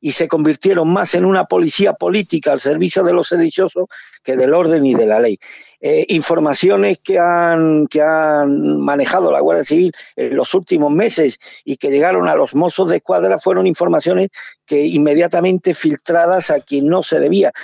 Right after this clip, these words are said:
Esto evidentemente ha roto la confianza entre la Guardia Civil y los Mossos de Escuadra. Va a ser muy difícil que se recupere. Y lo que vino a decir ayer el jefe de la Benemérita en, en Cataluña es algo tan, tan normal, pese a la,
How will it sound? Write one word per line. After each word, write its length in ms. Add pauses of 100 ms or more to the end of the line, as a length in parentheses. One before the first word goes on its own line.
(120)
Esto 220
evidentemente 640
ha 100
roto 460
la 140
confianza 560 (280)
entre 380
la 80
Guardia 340
Civil 360
y 40
los 120
Mossos 280
de 60
Escuadra. 380 (340)
Va 60
a 40
ser 220
muy 180
difícil 520
que 140
se 140
recupere. 520 (260)
Y 140
lo 140
que 140
vino 220
a 60
decir 340
ayer 300
el 120
jefe 360
de 140
la 120
Benemérita 720
en, 220 (380)
en 160
Cataluña 720
es 400 (220)
algo 420
tan, 240
tan 260
normal, 520
pese 360
a 80
la, 260